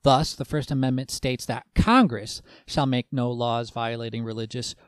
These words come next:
or speech liberties or freedom of the press. It did not limit states at all. In fact, some states at that time had official state religions, for exam-, for example, Congregationalism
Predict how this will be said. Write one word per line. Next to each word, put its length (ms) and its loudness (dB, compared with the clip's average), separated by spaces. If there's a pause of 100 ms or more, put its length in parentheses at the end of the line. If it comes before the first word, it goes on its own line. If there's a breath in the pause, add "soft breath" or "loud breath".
or 120 -2
speech 380 -6
liberties 460 -8
or 180 -2
freedom 380 -6
of 220 -12
the 80 -10
press. 480 -2 (280 soft breath)
It 160 -2 (120)
did 220 0
not 720 2 (280)
limit 480 0
states 760 -4
at 200 -8 (120)
all. 460 4 (220)
In 200 4
fact, 440 0
some 240 0
states 400 -4
at 100 -4
that 160 -6
time 240 -4
had 180 -6
official 360 -2
state 320 -4
religions, 500 0
for 160 -8
exam-, 380 -6 (180)
for 160 -2
example, 480 -4
Congregationalism 1000 0